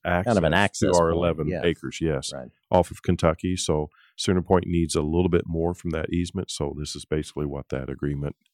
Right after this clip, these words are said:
Speaker 2: then memorializes.
Speaker 1: And then that wraps up consent items, takes us into personnel recommendations.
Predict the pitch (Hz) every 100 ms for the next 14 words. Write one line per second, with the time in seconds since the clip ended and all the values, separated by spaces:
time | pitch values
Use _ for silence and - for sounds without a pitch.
0 | - 73 71 71 76 60 58 58 58 57
1 | - - _ _ _ - - _ _ _
2 | _ _ _ - 71 71 71 69 76 -
3 | 73 69 - 69 - 78 60 - 85 73
4 | 64 71 117 135 - 60 - - 69 69
5 | - 76 - 62 76 76 73 - 82 82
6 | 90 120 214 220 -